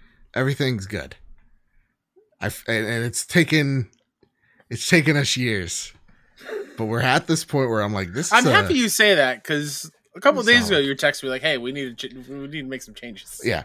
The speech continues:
Speaker 1: Well, 'cause, 'cause likewise, like, with, with our, some of our Patreon stuff, right?
Speaker 2: Yeah.
Speaker 1: It's like, okay, so, like, now how do we tackle, how do, how do we tackle things like Road to Greatness now that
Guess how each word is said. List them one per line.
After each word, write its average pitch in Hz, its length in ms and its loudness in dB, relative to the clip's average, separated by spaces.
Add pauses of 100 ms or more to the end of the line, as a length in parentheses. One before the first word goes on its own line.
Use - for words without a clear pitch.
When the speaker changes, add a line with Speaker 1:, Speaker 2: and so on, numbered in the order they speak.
(140)
Speaker 1:
Well, 185 220 8
'cause, - 520 2
'cause 170 220 0
likewise, 160 580 2
like, 120 300 -2
with, 120 320 -6
with 131 200 -4
our, 123 160 -2
some 139 200 -2
of 127 80 -4
our 127 100 -2
Patreon 113 520 -2
stuff, - 380 -8 (360)
right? 104 240 2
Speaker 2:
Yeah. 123 60 -2
Speaker 1:
It's 117 100 -6
like, 110 160 -2
okay, 127 320 0
so, 117 160 -4
like, 101 220 -4
now 120 180 -4
how 143 180 0
do 156 80 0
we 147 160 -2
tackle, 127 600 -4 (600)
how 160 200 2
do, 151 220 4
how 147 180 0
do 156 60 0
we 147 100 0
tackle 135 380 -2
things 123 260 -4
like 113 160 -2
Road 117 180 -4
to 117 60 -4
Greatness 107 500 -6
now 104 200 -4
that 98 260 -4